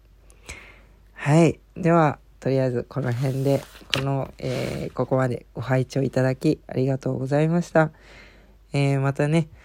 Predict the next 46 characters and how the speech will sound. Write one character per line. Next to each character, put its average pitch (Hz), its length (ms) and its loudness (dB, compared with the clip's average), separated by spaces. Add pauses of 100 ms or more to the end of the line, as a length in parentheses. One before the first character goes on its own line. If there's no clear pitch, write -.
(340)
え 127 180 -4
ー、 - 40 -6
頑 123 200 -2
張 131 100 -2
っ 127 40 -4
て 104 240 -4
声 127 320 0
を 151 100 -6
ね、 135 240 -4 (260)
あ 120 140 -4
の、 - 460 -6
お 117 120 -8
薬 131 280 -4
飲 127 160 -4
ん 131 100 -4
で - 160 -4 (400)
体 131 180 0
調 131 140 -2
整 131 460 -4
え 123 60 -4
て - 160 -8 (360)
い 123 60 -8
っ - 20 -6
て、 - 340 2 (280)
え 120 240 -6
ー、 117 80 -8
ま 120 100 -8
た - 160 -10
収 - 240 -6
録 - 260 -6
で 127 140 -4
き 131 160 -6
る 131 80 -2
よ 123 120 -2
う 123 40 -4
に 123 220 -2 (100)
し - 120 -20
た 113 140 -4
い 110 60 -2
と - 140 -8
思 151 160 -6
い - 20 -4
ま 127 160 -2
す 139 140 -6
の 143 140 0
で、 139 180 0